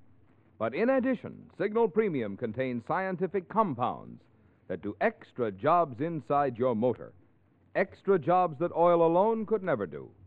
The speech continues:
A one compound, for instance, actually cleanses your motor of harmful carbon.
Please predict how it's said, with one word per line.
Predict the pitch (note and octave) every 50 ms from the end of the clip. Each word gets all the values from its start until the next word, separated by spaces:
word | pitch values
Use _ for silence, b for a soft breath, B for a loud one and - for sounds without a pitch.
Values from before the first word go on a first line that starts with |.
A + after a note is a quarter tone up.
| - _ _ _ _ _ _ _ _
A | -
one | A2 C#3 E3+ D#3 B2
compound, | G#2 - A2+ F#2+ E2 D#2 F#2 F2+ E2+ E2 -
for | F#2+ F#2
instance, | G2 G#2 G2+ - - G#3+ A3+ G#3
actually | B2+ A2+ A#2+ A2+ - - C#3 C#3+ D3
cleanses | D3 C#3+ - - A3+ A#3 G3+ D3+ A#2+ B2 A#2 G2
your | A2 G#2
motor | G2 G#2 A2+ B2+ D3+ F3+ E3+
of | C#3+ G#2+
harmful | G2 B2+ C#3 D3 D#3 D3 - F3+ F3+
carbon. | - - - G#3 G3 D#3 A#2 F2+ D2+ B1+ -